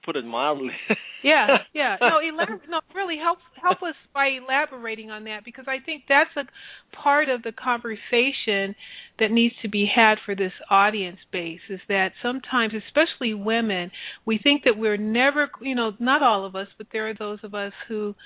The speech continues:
Speaker 2: you know, don't think we're quite good enough. You know, if we, if we could only be better at, um, approaching something like a man, or if we have an M B A, then we'd get more attention, or if we have the P H D, we'd get more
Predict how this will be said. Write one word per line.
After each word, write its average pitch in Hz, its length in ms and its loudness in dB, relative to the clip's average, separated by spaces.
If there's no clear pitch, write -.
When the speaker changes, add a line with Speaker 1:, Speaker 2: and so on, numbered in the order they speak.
Speaker 2:
you 226 80 -2
know, 214 180 0
don't 262 280 2
think 254 240 0
we're 208 180 2
quite 269 540 2
good 233 160 0
enough. 196 400 -6
You 208 100 -6
know, 196 140 -4
if 190 120 -8
we, 196 280 -2
if 202 100 -6
we 214 160 0
could 220 140 0
only 233 360 2
be 208 300 0
better 208 380 6
at, 180 380 4
um, 180 540 -2
approaching 214 600 2
something 196 360 -4
like 175 220 0
a 175 60 -4
man, 175 360 -2
or 180 80 -2
if 180 120 -6
we 196 220 2
have 226 260 6
an 202 220 -4
M 202 220 -4
B 190 180 -2
A, 175 300 0
then 180 140 -6
we'd 180 180 -8
get 180 160 -4
more 180 180 -10
attention, 180 460 -10
or 175 80 -8
if 175 80 -10
we 190 160 -4
have 240 240 4
the 214 80 -6
P 208 240 -4
H 180 160 -4
D, 180 200 -8
we'd 175 240 -10
get 180 200 -6
more 170 160 -14